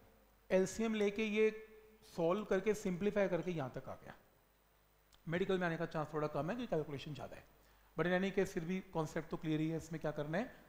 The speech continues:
Change निकाल लिया। अब मेरा आंसर डेल्टा U एक्स स्क्वायर के proportional नहीं है क्योंकि denominator में भी एक्स स्क्वायर आ रहा है।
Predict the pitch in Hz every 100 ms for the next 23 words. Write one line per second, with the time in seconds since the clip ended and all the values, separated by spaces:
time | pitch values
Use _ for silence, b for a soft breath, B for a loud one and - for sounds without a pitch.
0 | - - 196 220 220 214 214 233 277 -
1 | - - - - - - - 254 - -
2 | 180 180 240 - 190 190 - 233 160 156
3 | 156 190 202 247 196 190 - - 247 247
4 | 254 - 220 208 208 - 214 233 175 143
5 | 165 202 196 226 226 240 165 156 151 156
6 | 220 247 240 247 233 214 - 196 156 113
7 | 87